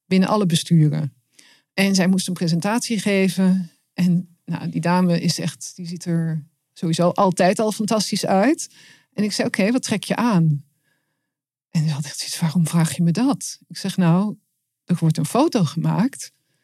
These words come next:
En waar sta je en wat heb je dat aan?" En, nou, dan hebben we dus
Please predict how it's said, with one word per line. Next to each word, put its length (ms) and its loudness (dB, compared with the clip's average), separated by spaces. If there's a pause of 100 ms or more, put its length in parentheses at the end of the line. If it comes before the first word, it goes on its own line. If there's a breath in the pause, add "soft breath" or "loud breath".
En 120 2
waar 200 4
sta 300 2
je 260 4
en 60 0
wat 140 0
heb 140 -2
je 80 -4
dat 180 -2
aan?" 340 2
En, 120 -10
nou, 80 -12 (160)
dan 120 -4 (100)
hebben 100 0
we 60 -4
dus 280 -2